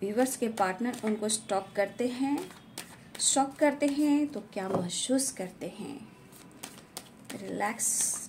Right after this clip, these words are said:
रिलैक्स, एंजल्स प्लीज गाइड करें, वो क्या महसूस करते हैं? अगर बातचीत नहीं होती है व्यूअर्स से, तो व्यूअर्स के पार्टनर्स क्या महसूस करते हैं? क्या वो स्टॉक करते हैं?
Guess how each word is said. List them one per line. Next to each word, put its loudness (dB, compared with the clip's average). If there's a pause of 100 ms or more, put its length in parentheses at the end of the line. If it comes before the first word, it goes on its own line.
रिलैक्स, -8 (120)
एंजल्स 6
प्लीज -4
गाइड -12
करें, -14 (1000)
वो -6 (120)
क्या 6
महसूस 4
करते -10
हैं? -12 (2000)
अगर -4
बातचीत -4
नहीं 2
होती 0 (100)
है 0
व्यूअर्स 0
से, 0
तो -6
व्यूअर्स 0
के -2
पार्टनर्स -4
क्या -6
महसूस 2
करते -6 (120)
हैं? -4 (120)
क्या -2
वो -2
स्टॉक -2
करते -2 (100)
हैं? 4